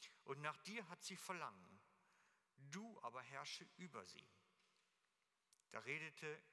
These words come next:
Kain mit seinem Bruder Abel, und es geschah, als sie auf dem Feld waren, erhob sich Kain gegen seinen Bruder Abel, und er erschlug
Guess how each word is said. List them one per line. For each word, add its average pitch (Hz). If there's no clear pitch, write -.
Kain 143
mit 151
seinem 123
Bruder 107
Abel, 147
und 120
es -
geschah, 139
als -
sie 123
auf 117
dem 117
Feld 143
waren, 135
erhob 117
sich -
Kain 139
gegen 123
seinen 107
Bruder 110
Abel, 131
und 107
er 113
erschlug 139